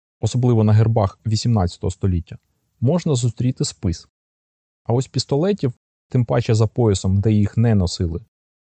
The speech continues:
на гербах війська Запорозького немає. Отже, мушкет та шабля. Це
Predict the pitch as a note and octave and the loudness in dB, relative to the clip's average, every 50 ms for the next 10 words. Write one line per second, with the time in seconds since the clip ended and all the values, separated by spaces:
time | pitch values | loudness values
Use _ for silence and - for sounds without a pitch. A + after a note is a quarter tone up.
0 | _ - A#2+ A#2 B2 B2+ C#3+ E3 E3+ D#3+ - - C#3+ F3 - - - A#2+ A#2 A2 | _ 0 0 2 2 0 0 -2 -2 -4 -4 -4 -6 -6 -4 -4 -2 -2 -2 -2
1 | - B2 A#2+ D3 D#3 - - - B2+ B2 A#2+ A#2 A2+ G2+ F2 D#2+ D#2 - _ _ | -2 -2 -2 -2 -2 -4 -4 -2 0 0 2 2 2 2 0 -2 -4 -8 _ _
2 | _ _ _ _ _ _ _ _ _ _ _ - - G#2 B2 C3+ D3+ F3 F#3+ G3 | _ _ _ _ _ _ _ _ _ _ _ -4 -2 -2 0 0 -2 -2 -4 -4
3 | - _ _ _ _ _ _ - G#2+ G2+ - - - A#2 B2+ - - - _ _ | -8 _ _ _ _ _ _ -4 -2 -2 -4 -4 -4 -2 -2 -2 -4 -10 _ _
4 | _ _ - A#2+ - - - E2 D#2 - F#2+ G2+ - _ _ _ _ _ _ _ | _ _ -8 -8 -4 -4 -4 -4 -4 -4 -8 -12 -16 _ _ _ _ _ _ _
5 | _ _ _ _ _ _ _ _ _ _ _ _ _ _ _ _ _ _ _ _ | _ _ _ _ _ _ _ _ _ _ _ _ _ _ _ _ _ _ _ _
6 | _ _ - - - - - - - - - - - - - - - - - - | _ _ -20 -20 -20 -18 -16 -16 -14 -16 -16 -18 -20 -20 -20 -20 -18 -18 -18 -20
7 | - - - - - _ _ _ _ _ _ _ _ _ _ _ _ _ _ _ | -20 -20 -20 -20 -20 _ _ _ _ _ _ _ _ _ _ _ _ _ _ _
8 | _ _ _ _ _ _ - - - D#3 F3+ G#3+ | _ _ _ _ _ _ -8 -4 -2 0 0 -2